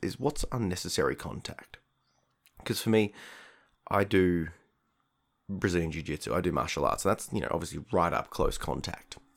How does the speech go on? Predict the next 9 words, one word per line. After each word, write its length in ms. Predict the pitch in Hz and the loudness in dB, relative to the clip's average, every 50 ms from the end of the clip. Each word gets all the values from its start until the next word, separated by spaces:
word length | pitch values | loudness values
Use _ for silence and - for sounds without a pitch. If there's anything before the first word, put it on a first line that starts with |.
| _ _ - | _ _ -2
Now, 260 | - 90 85 80 78 - _ _ _ _ - _ - - _ _ _ _ _ - - - | 0 0 0 0 -2 -6 _ _ _ _ -20 _ -20 -20 _ _ _ _ _ -10 0 4
on 100 | - 123 | 6 6
the 60 | 95 87 | 6 6
surface 420 | - - 101 117 - - 120 - | 4 4 4 4 4 2 -2 -2
of 140 | 85 76 - | -2 -2 -2
it, 160 | - - - - - - - - _ _ _ _ _ _ _ _ _ _ - | -6 -8 -10 -10 -20 -20 -20 -20 _ _ _ _ _ _ _ _ _ _ 0
it's 280 | 98 92 - - - - _ _ - | 0 0 0 -2 -6 -6 _ _ -4
not 360 | 87 95 90 73 - - - | -2 0 0 0 0 -2 -4
necessary. 680 | 80 80 80 - - - - - - - - - - | -4 -2 -2 -2 -6 -6 -6 -6 -4 -4 -4 -6 -8